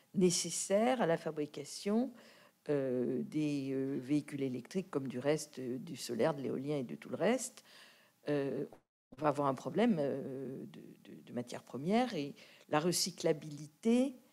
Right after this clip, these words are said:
ou le réusage, euh, de tout ça, euh, oui, on peut faire. Moi, je disais à mon voisin, « J'ai visité une usine de chez vous il y a vingt ans, vingt-cinq ans, quand j'étais ministre,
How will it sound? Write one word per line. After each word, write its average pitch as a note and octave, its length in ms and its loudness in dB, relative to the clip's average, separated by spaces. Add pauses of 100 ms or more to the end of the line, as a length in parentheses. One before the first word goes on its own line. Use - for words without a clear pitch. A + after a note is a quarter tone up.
(300)
ou D#3+ 60 -6
le D#3+ 160 4
réusage, F#3+ 960 4 (540)
euh, D#3 160 4
de D3 100 -2
tout D3 160 -8
ça, C4+ 540 6 (120)
euh, D#3+ 40 -6
oui, F3+ 240 2
on E3+ 80 4
peut - 140 -10
faire. G#3 520 4
Moi, D3 120 -4
je D3+ 140 -8
disais E3+ 280 -14
à E3+ 60 -8
mon D#3 140 -14
voisin, « F#3 520 -2
J'ai E3 160 -6
visité D3+ 520 -6
une F#3+ 120 2
usine E3+ 300 -4
de E3+ 80 -4
chez D#3 240 -6
vous D#3+ 280 -6
il G#3 60 -6
y F3+ 60 2
a D3 40 4
vingt E3 340 -4
ans, D#3+ 140 0
vingt-cinq E3 560 -4
ans, D#3 140 -10
quand D#3 80 -6
j'étais D3+ 280 -8
ministre, E3 520 -6